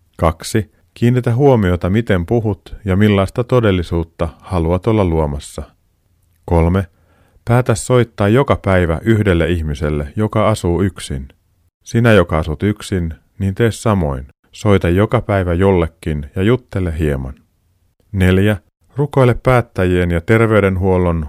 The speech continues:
koulujen työntekijöiden ja lähiyhteisöjen puolesta. Pyydä herätystä tähän maahan ja tähän maailmaan. Viisi. Hanki ruokasi ja tavarasi niin, että tuet suomalaista viljelijää, työtä ja yrityksiä.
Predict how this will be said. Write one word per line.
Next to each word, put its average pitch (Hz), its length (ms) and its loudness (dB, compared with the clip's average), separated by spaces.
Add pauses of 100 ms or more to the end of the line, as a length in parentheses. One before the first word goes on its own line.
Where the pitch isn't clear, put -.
koulujen 92 500 2
työntekijöiden 85 920 0 (120)
ja 98 140 0
lähiyhteisöjen 82 1000 -2
puolesta. 80 540 -4 (500)
Pyydä 92 200 2
herätystä 110 540 0
tähän 110 260 0
maahan 95 420 0
ja 85 120 0
tähän 80 240 -4
maailmaan. 71 520 -6 (720)
Viisi. 87 480 0 (260)
Hanki 90 320 -2
ruokasi 107 480 2
ja 110 100 2
tavarasi 101 540 2
niin, 92 360 -2 (680)
että 104 280 0
tuet 110 420 2
suomalaista 90 800 0 (320)
viljelijää, 107 680 2 (160)
työtä 92 420 0 (100)
ja 107 140 -2
yrityksiä. 82 640 -4